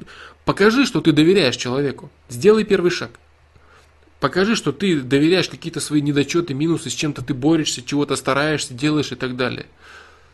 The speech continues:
Наведи ее на мысль, что ее недочеты ты тоже хорошо примешь. Покажи ей, что ты готов к реальному, открытому общению двух настоящих людей, а не двух масочников.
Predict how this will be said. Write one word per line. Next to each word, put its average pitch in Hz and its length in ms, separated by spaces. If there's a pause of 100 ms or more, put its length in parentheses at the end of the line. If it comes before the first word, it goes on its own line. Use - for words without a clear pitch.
(220)
Наведи 190 460
ее 220 160
на 190 120
мысль, 196 380 (340)
что - 200
ее 175 280
недочеты 170 580
ты 143 120
тоже 196 280
хорошо 127 360
примешь. 120 440 (720)
Покажи 170 380
ей, 170 140
что - 180
ты 139 120
готов 151 360
к - 80
реальному, 143 440
открытому 135 440
общению 139 380
двух 170 220
настоящих 143 600
людей, 147 260
а 113 60
не 117 100
двух 131 220
масочников. 120 580